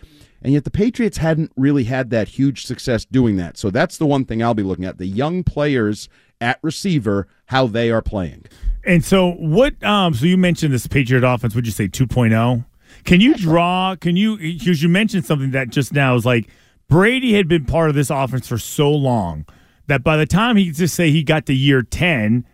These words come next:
Speaker 2: and he was on his third, call it, group of, uh, wide receivers, he had to, imagine how frustrating it would have to be. He has to go through that learning process all over again, and they don't have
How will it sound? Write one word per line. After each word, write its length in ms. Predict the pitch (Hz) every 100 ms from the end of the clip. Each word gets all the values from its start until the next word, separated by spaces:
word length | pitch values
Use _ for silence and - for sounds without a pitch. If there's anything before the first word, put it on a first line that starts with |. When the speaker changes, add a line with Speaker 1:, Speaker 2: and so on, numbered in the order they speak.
| -
Speaker 2:
and 160 | 135
he 80 | 123
was 160 | 147 131
on 140 | 147
his 160 | 123 -
third, 420 | - 160 160 143
call 220 | - 156
it, 100 | 139
group 300 | 107 139 156 -
of, 340 | 143 131 117
uh, 160 | 127 117
wide 300 | 120 139 131
receivers, 580 | 113 - 214 180 127 117 - _ _ _ _ _ _
he 200 | 143 240
had 140 | 339 220
to, 360 | 156 151 185
imagine 340 | 202 220 359 311
how 100 | 214
frustrating 540 | - 208 185 175 151
it 60 | 147
would 120 | 139
have 120 | 139
to 60 | 131
be. 160 | 143
He 100 | 139
has 160 | 160 147
to 80 | 156
go 160 | 143
through 320 | 131 - 180 180
that 200 | 165 139
learning 440 | 139 151 160 143
process 420 | 117 127 117 131 107
all 380 | 123 143 143
over 280 | 139 135 120
again, 400 | 117 117 110 117 -
and 200 | 131 120
they 320 | 175 233 226
don't 300 | 156 170 156
have 460 | 135 151 143 131